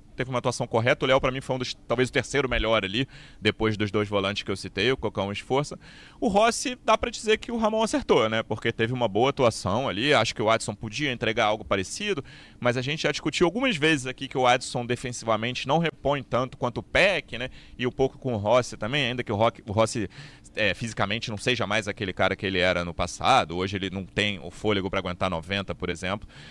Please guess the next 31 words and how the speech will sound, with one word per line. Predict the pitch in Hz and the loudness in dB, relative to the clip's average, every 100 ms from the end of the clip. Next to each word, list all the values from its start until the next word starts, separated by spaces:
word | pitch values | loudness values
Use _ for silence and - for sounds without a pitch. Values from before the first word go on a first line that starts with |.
| - | -12
mas | - 107 | -2 0
ontem | 104 110 | 0 0
ele | 117 110 | 0 0
ajudou | 107 113 | 0 0
muito. | 123 107 120 151 - - - - - | 0 0 0 -2 -6 -12 -16 -20 -10
E | 175 | 0
como | 240 240 247 | 4 4 4
geral, | 190 165 208 180 | 6 6 6 6
João, | 117 107 | 4 2
fazendo | 98 110 127 | 2 2 2
uma | 151 143 | 2 2
análise | 135 135 127 | 2 0 -4
geral | 120 110 107 110 | -2 4 6 4
inicial | 104 104 - 101 98 | 2 -4 0 2 2
da | |
sua | 101 110 98 | 2 -2 0
parte, | 117 143 147 - - - - - | 2 2 0 -6 -10 -20 -12 2
eu | 143 | 6
acho | 151 - | 6 2
que | - | -2
essa | 175 - 208 | -2 -2 -4
parte | - 160 160 - | 2 2 2 0
da | 156 | 0
proteção, | 185 175 160 135 - 131 156 120 | 2 0 0 -2 2 2 4 2
eu | 110 | 0
não | |
sei | 117 117 | 0 -2
se | 113 | -2
você | - | -4
concorda, | 113 101 104 123 139 | -4 -4 0 2 0
foi, | 143 - 156 170 165 | -4 0 2 2 0